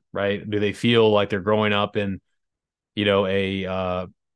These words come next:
state penitentiary, a jail, right? Do they feel too enclosed? How does that affect their learning capability?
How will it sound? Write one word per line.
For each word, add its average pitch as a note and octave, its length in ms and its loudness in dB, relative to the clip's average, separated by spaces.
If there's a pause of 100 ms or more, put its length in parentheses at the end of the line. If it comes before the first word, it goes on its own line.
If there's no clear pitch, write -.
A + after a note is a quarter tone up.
(160)
state A2 420 -2
penitentiary, A#2 680 2
a G2 60 0
jail, A2 500 0
right? A2 420 -4
Do G#2+ 80 -10
they G2+ 120 -8
feel A2 340 2
too A2+ 220 -2
enclosed? A#2+ 580 0
How A2 160 -2
does A2+ 160 -2
that A2 260 -4
affect A2+ 320 -2
their A2+ 140 0
learning A#2+ 300 -2
capability? F#2 600 -8